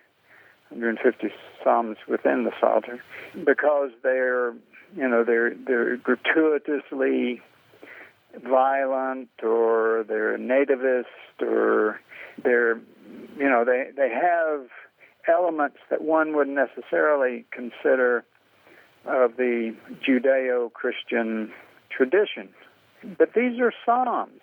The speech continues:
We're not looking at them as catechisms, and they're, but they are, you know, it's the experience of, of these poets who wrote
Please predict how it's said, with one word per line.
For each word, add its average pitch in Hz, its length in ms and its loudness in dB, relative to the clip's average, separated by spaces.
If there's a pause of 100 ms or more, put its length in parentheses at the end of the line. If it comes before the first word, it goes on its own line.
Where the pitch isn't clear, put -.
(140)
We're 151 120 -4
not 151 260 0
looking 180 340 -2
at 127 220 0
them 123 180 -6
as 113 120 -6 (140)
catechisms, 120 880 -2
and 113 240 -10 (480)
they're, 135 280 2
but 139 320 0
they 143 180 2
are, 123 160 -2 (160)
you 170 200 -12
know, 135 80 -4
it's 139 200 0 (140)
the 165 60 4
experience 190 880 -2 (120)
of, 147 200 0 (560)
of 139 240 2 (200)
these 165 260 2 (120)
poets 214 500 0 (480)
who 151 500 0
wrote 156 600 0